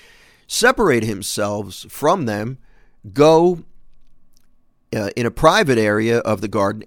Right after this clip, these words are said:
and pray, have a conversation with his Father. Essentially, what he's asking for is for the cup of suffering, if it be the Father's will, to pass him by. What a great example. Jesus allowed himself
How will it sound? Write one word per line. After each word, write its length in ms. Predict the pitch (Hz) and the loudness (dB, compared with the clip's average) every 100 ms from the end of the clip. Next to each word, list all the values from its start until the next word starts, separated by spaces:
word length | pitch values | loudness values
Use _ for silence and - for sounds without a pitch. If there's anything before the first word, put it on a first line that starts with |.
| - | -8
and 220 | 123 - | -8 -6
pray, 480 | - 147 131 107 - _ _ _ | 0 2 2 0 -10 _ _ _
have 220 | - 131 135 | -2 0 0
a 60 | |
conversation 960 | - 135 131 120 131 - 131 - 110 110 | -4 -4 -4 -6 -8 -4 -4 -4 -10 -8
with 360 | 110 123 - | -4 -4 -6
his 180 | - 110 | -10 -12
Father. 560 | - 135 139 139 110 - _ _ _ _ _ _ - | -6 0 2 0 -2 -10 _ _ _ _ _ _ -14
Essentially, 880 | 101 - 214 226 - 127 110 110 - _ _ - | -8 -4 -2 -4 -4 -2 -2 -4 -8 _ _ -16
what 140 | 107 | -10
he's 100 | 107 | -2
asking 520 | 147 220 247 - 117 | 2 2 -2 -8 -10
for 420 | - 98 95 110 131 _ _ _ _ _ _ _ _ - - | -10 -8 -8 -8 -10 _ _ _ _ _ _ _ _ -20 -10
is 220 | 127 117 | -6 -6
for 240 | - 131 | -6 -6
the 80 | 117 | -4
cup 340 | - - - - | -6 -4 -4 -4
of 140 | 160 | -6
suffering, 460 | - 160 - 113 107 | -2 -2 -2 -10 -2
if 220 | 175 208 | 0 0
it 100 | 208 | -2
be 140 | 185 180 | -6 -6
the 80 | |
Father's 420 | 160 151 143 127 - | -2 0 0 -2 -4
will, 340 | 180 151 117 - - - - _ - | -2 0 -2 -8 -20 -20 -20 _ -10
to 100 | 135 | -8
pass 440 | - 139 139 131 | -4 -2 0 -2
him 260 | - 127 110 | -4 -6 -4
by. 400 | 117 113 104 101 - - _ - _ | 0 0 0 -8 -16 -20 _ -20 _
What 360 | - 123 143 208 | -12 0 4 4
a 60 | 190 | 4
great 280 | 156 139 | 4 2
example. 520 | 127 101 113 110 - 98 | 0 -4 -4 -6 -6 -12
Jesus 420 | - 127 127 123 | -6 -6 -6 -6
allowed 460 | 110 107 127 135 | -4 -2 -2 -4
himself 840 | 117 117 110 - 120 104 107 - | -4 -6 -8 -6 -4 -4 -4 -14